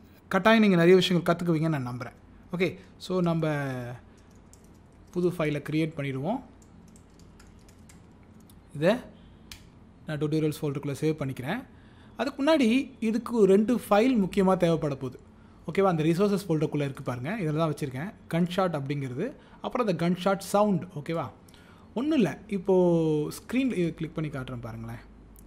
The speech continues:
So ஸ்க்ரீன்ல நான் எங்கன்னா கிளிக் பண்ணேன்னு வச்சுக்கோங்களேன், அது வந்து அங்க ஷார்ட் ஆகுற மாதிரி, அந்த இமேஜ் வந்து அங்க அப்படியே புல்லட்ல நானு இது பண்ண மாதிரி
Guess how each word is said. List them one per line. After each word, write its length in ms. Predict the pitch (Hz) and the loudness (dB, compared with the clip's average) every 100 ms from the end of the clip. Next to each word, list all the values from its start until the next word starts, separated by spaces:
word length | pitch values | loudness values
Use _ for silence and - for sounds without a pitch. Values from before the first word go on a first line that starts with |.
| - - - - | -20 -20 -20 -20
So 180 | - 208 - | -6 -6 -2
ஸ்க்ரீன்ல 320 | 240 285 247 | 0 2 2
நான் 120 | 196 | 2
எங்கன்னா 280 | 175 196 - | 2 0 -2
கிளிக் 280 | 220 208 226 | -4 0 2
பண்ணேன்னு 280 | 214 196 | 4 2
வச்சுக்கோங்களேன், 440 | - 139 139 160 139 - - - - - | -2 -6 -6 -4 -4 -8 -18 -20 -20 -12
அது 180 | - 180 | -2 2
வந்து 200 | 170 180 | 4 4
அங்க 140 | 202 160 | 2 0
ஷார்ட் 360 | - 180 185 | 2 4 4
ஆகுற 240 | 170 135 135 | 2 -2 -6
மாதிரி, 220 | 131 - | -8 -10
அந்த 200 | 151 147 | -8 -4
இமேஜ் 320 | 143 170 185 | 0 2 2
வந்து 160 | 156 170 | 0 -2
அங்க 160 | 165 139 | -2 -2
அப்படியே 160 | 151 - - - | -6 -6 -18 -2
புல்லட்ல 420 | 165 175 175 151 | 4 4 4 0
நானு 360 | 139 131 131 127 | -4 -6 -8 -6
இது 140 | 151 170 | -4 -2
பண்ண 200 | 151 143 | -2 -4
மாதிரி 360 | 139 135 127 | -6 -6 -10